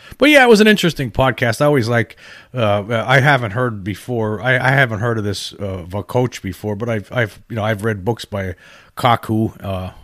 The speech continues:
very interesting guy, very intelligent, and, uh, at least he's one of these scientists out there who does believe the possibility that these things, he does believe that the poss-, he doesn't know for a fact. He even says in his podcast, "Yeah,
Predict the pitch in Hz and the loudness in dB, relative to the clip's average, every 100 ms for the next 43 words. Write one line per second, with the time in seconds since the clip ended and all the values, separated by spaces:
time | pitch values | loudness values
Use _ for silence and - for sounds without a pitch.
0 | - _ _ 92 110 110 104 - 101 - | -20 _ _ -4 -2 0 -2 -4 -6 -6
1 | 101 101 101 95 - _ _ _ _ _ | -6 -4 -2 -4 -6 _ _ _ _ _
2 | _ 110 117 110 98 113 107 98 104 - | _ 0 2 2 0 0 0 -2 -6 -6
3 | 95 95 95 92 92 87 - - - - | -8 -6 -6 -6 -6 -8 -12 -20 -20 -20
4 | - 113 139 143 - 147 117 131 120 107 | -4 0 2 2 2 0 0 0 0 0
5 | 135 127 113 95 123 110 - 117 104 110 | 0 0 -2 -2 0 0 0 -2 0 -2
6 | 104 131 113 110 104 104 87 - - - | 0 0 0 -2 -2 -4 -6 -16 -12 -2
7 | - 123 117 95 127 117 101 101 98 110 | 2 4 4 0 0 0 0 -2 -4 -6
8 | 95 - 120 104 - - 175 127 180 233 | -8 -2 -2 -2 -6 4 4 8 8 8
9 | 151 127 113 107 110 95 - 135 104 110 | 6 2 2 0 -2 -2 2 2 2 2
10 | 175 143 123 139 139 - 113 92 185 156 | 2 4 2 4 4 4 -2 0 4 4
11 | 123 - - - 147 143 123 113 143 117 | 4 -4 -20 -4 2 4 4 2 0 0
12 | 107 - 151 156 131 120 104 - - - | -2 -4 0 0 0 -4 -4 -6 -18 -18
13 | - 127 98 | -2 2 2